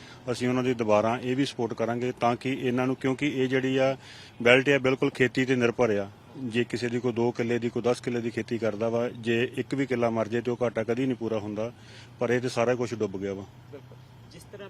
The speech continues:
Speaker 2: ਪਹਿਲਾਂ, ਅ, ਕਈ ਲੋਕਾਂ ਦੀਆਂ ਮੱਝਾਂ ਰੁੜ ਗਈਆਂ ਸੀ ਹੜ੍ਹ ਦੇ ਵਿੱਚ, ਕੀ ਇਸ ਵਾਰ ਵੀ ਖਾਲਸਾ ਏਡ ਉਸ ਤਰੀਕੇ ਦਾ ਪ੍ਰੋਜੈਕਟ ਲੈ ਕੇ ਆਏਗੀ, ਜਿਨ੍ਹਾਂ ਦੀਆਂ ਮੱਝਾਂ ਮਰ ਗਈਆਂ ਜਾਂ ਰੁੜ ਗਈਆਂ, ਉਹਨਾਂ ਨੂੰ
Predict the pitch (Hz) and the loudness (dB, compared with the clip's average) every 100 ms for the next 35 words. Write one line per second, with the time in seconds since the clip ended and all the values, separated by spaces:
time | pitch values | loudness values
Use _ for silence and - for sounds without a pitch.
0 | - 175 196 190 190 170 143 139 165 180 | -12 -8 -6 -4 -4 0 0 0 -2 -2
1 | 151 135 147 143 147 135 131 175 135 127 | -2 -2 0 2 2 0 4 4 4 -2
2 | 147 135 120 110 120 131 123 120 131 151 | -2 -4 -4 -2 -2 0 -2 -4 -6 -4
3 | 151 131 147 156 156 151 139 131 143 139 | -2 0 2 4 2 2 2 2 -2 -2
4 | 135 - 135 123 135 131 120 123 120 127 | -4 -6 -8 -4 -2 -2 -4 -4 -4 -4
5 | 123 120 123 120 117 117 120 123 135 131 | -4 -2 -2 -2 -2 -6 -8 -4 -4 -2
6 | 123 117 135 127 117 113 120 120 113 120 | -4 -2 -2 -2 -2 -4 -4 -4 -4 -6
7 | 131 127 131 131 | -6 -2 -2 -2